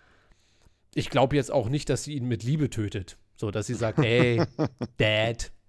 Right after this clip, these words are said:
Speaker 1: Oder Opa ist es ja, glaub ich. Na gut, okay. Lassen wir Episode neun erstmal so liegen. Ich find, der macht Spaß. Und über den tieferen Sinn darf man halt nicht weiter nachdenken. Aber er ist wenigstens unterhaltsam. Etwas, was ich von Episode acht halt nicht bezeugen, äh, bestätigen kann. Weil viele sagen,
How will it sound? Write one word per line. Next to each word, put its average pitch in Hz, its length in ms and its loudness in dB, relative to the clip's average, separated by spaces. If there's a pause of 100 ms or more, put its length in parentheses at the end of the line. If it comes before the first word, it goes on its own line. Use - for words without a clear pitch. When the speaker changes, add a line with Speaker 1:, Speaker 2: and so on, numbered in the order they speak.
(760)
Speaker 1:
Oder 113 220 0
Opa 123 420 -2
ist 101 140 -6
es 95 100 -10
ja, 98 120 -6
glaub 92 260 -8
ich. - 160 -20 (280)
Na 139 120 6
gut, 135 160 -4
okay. - 260 -6 (220)
Lassen 170 240 2
wir 165 80 -2
Episode 147 340 -4
neun 139 220 -2
erstmal 117 480 -2 (200)
so 127 240 2
liegen. 175 600 -2
Ich 151 120 -2
find, 170 200 0
der 135 100 0
macht 120 240 -4
Spaß. 131 500 -2 (200)
Und 151 180 -2
über 127 460 0 (120)
den 131 160 0
tieferen 147 520 -2
Sinn 131 260 -4
darf 113 240 -2
man 117 160 -6
halt 107 220 -6
nicht 117 240 -8
weiter 107 180 -6
nachdenken. 139 560 -6
Aber 117 140 -4
er 117 60 -2
ist 113 100 -6
wenigstens 135 400 -2
unterhaltsam. 127 720 -4 (260)
Etwas, 127 440 0
was 117 140 -4
ich 151 200 -4
von 135 160 -6
Episode 117 360 -8
acht - 200 -6
halt 107 140 -8
nicht 117 180 -8
bezeugen, 101 500 -10
äh, 101 240 -10
bestätigen 107 400 -10
kann. 117 140 -6
Weil 117 100 -2
viele 139 240 -6
sagen, 120 340 -4